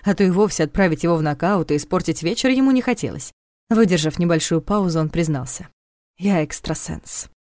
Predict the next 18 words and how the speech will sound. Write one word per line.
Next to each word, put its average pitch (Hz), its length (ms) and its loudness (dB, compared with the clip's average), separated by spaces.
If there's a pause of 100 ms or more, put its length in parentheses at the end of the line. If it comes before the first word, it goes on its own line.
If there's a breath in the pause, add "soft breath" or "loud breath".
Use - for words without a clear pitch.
Через - 340 0
прикосновение 175 800 0
считываю 175 500 -2
информацию 180 640 0
о 156 40 2
людях 180 360 -2
и 160 40 -6
предметах. 190 640 -4 (220)
Поскольку 185 460 0
очень 165 300 0
тяжело 180 340 -2
постоянно 160 560 -2
проваливаться 156 640 -2
в 151 60 -4
видение, 160 500 -2 (680 soft breath)
я 220 200 2
ношу 160 260 -2
перчатки. - 640 -8